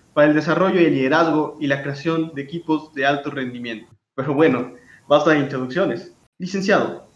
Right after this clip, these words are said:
desde su punto de perspectiva único como psicoterapeuta, ¿cuál cree usted que ha sido la tendencia de los jóvenes en esta cuarentena y cuál ha sido ese efecto de esa tendencia dentro de sus interacciones sociales y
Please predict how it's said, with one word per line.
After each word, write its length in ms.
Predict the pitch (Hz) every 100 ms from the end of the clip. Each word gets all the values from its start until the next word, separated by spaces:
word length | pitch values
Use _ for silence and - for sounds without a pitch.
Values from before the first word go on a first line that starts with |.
| -
desde 280 | 165 175
su 160 | 175 202
punto 260 | 254 285 294
de 80 |
perspectiva 760 | 233 185 180 147 - 202 190 -
único 580 | 220 233 180 - - - _
como 180 | - 208
psicoterapeuta, 800 | - - 131 120 113 110 - - _ _
¿cuál 240 | 254 294
cree 160 | 294 277
usted 560 | 254 - 170 185 175 185
que 80 |
ha 60 | 190
sido 260 | 196 226 226
la 160 | 214
tendencia 600 | 156 143 160 185 175 151
de 60 | 139
los 200 | 127 123
jóvenes 600 | 170 175 131 - - - _
en 100 | 147
esta 240 | 170 175 165
cuarentena 840 | 139 120 113 156 147 147 - _ _
y 80 | 165
cuál 220 | 190 208
ha 60 | 214
sido 380 | 214 202 196 196
ese 180 | 196 196
efecto 400 | - 190 190 170
de 140 | 165
esa 240 | 160 160 -
tendencia 500 | 127 151 147 151 135
dentro 400 | 135 131 139 139
de 120 | 147
sus 220 | - 139
interacciones 580 | - 127 120 - 143 139
sociales 600 | 131 147 160 165 165 -
y 340 | 151 170 175